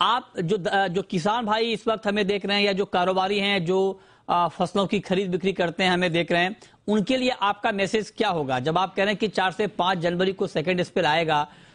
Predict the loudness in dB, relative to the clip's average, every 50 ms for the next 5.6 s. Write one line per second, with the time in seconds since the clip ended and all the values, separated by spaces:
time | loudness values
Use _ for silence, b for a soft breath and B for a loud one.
0 | B B -6 -6 -4 -2 -2 0 0 0 0 0 -2 0 0 0 0 2 0 0
1 | 0 -2 -2 0 0 -2 0 0 -2 0 0 0 0 2 0 0 0 0 -2 -2
2 | 0 0 0 2 2 2 2 0 0 0 -2 -2 -2 0 0 0 0 -2 -4 -4
3 | -2 0 2 2 0 0 -2 -2 -2 -2 -2 -2 0 0 -2 -2 -2 -2 -4 -4
4 | -2 -2 -2 -2 -2 0 0 0 0 0 0 -2 -2 0 0 0 0 0 -2 0
5 | 0 0 0 0 0 -4 -4 -8 -8 -10 -10 -14